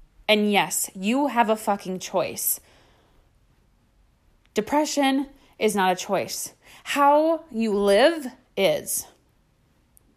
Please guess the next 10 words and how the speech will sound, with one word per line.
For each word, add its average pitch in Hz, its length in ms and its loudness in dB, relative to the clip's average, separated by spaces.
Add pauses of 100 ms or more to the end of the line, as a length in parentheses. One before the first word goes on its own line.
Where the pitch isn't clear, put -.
Okay? 233 420 -2 (1400)
Do 214 80 -4
you 226 60 0
go 240 140 2
to 240 60 -2
therapy? 202 600 -4 (800)
Do 208 100 -6
you 208 40 -4
take 202 200 -4
medications? 190 880 -8